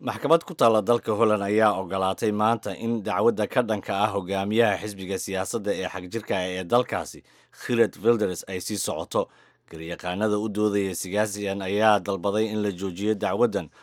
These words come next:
oo ay ku tilmaameen mid laga leeyahay dana siyaasadeed si looga faa'iidaysto doorashada dhacaysa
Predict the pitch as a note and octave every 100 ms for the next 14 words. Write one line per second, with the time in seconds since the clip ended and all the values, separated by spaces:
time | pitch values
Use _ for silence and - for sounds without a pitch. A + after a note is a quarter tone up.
0 | _ - G2+ A2 - - A2+ G#2+ G#2+ A2
1 | G#2+ A2+ G#2 G#2+ A2+ G#2+ F#2 F2 F2+ G2
2 | A2+ - G2 F2+ - F2 G#2+ - _ _
3 | - C3 A#2+ A2+ A#2 - G#2 F#2 F2 F2+
4 | F#2 F2+ F#2+ F#2+ A#2 G#2 G2+ F#2+ F#2+ E2
5 | D#2